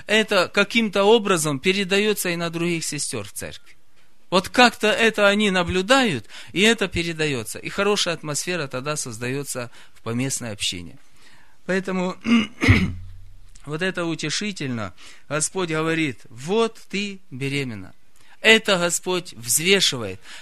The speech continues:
Все эти скорби, недомогания, токсикозы, эти все, э, переживания по поводу, по поводу будущих родов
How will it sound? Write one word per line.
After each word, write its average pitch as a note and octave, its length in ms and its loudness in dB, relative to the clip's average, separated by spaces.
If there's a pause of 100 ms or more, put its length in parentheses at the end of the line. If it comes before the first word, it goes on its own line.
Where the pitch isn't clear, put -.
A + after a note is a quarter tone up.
Все G#3 300 6
эти F#3 180 0
скорби, E3 600 4
недомогания, E3 920 2
токсикозы, E3+ 800 0
эти F#3 340 -4
все, G#3 400 2 (360)
э, D#3 320 2 (280)
переживания F#3+ 760 0
по F#3+ 140 -4
поводу, F3 640 -4
по E3 80 -4
поводу D#3+ 500 -4
будущих D#3+ 640 -2
родов D#3 440 -2